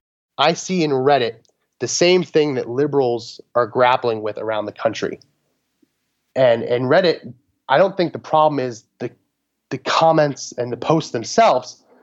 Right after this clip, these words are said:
but the realization that, holy crap,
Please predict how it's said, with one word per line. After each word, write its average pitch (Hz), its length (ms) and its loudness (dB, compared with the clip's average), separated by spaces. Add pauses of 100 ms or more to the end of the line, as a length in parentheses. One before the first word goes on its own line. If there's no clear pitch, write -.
(320)
but 139 180 0
the 139 80 0
realization 147 840 0
that, 110 120 -2
holy 147 380 0
crap, 139 520 0